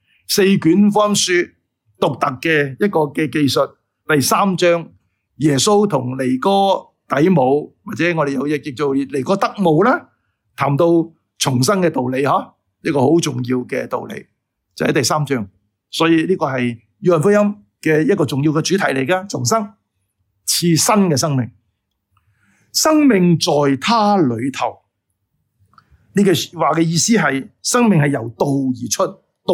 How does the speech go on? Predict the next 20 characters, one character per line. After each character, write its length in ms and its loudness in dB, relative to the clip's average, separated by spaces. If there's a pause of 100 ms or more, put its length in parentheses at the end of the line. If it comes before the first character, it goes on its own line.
(120)
係 140 2
生 220 2
命 100 -4
嘅 80 -4
源 260 -8
頭， 240 -4 (500)
亦 100 2
都 120 4
可 100 4
以 40 2
講 360 -2 (300)
係 220 0 (220)
道 120 2
擁 720 4
有 220 0
生 300 0
命， 240 -6 (1080)
佢 180 0
有 400 0
派 300 -2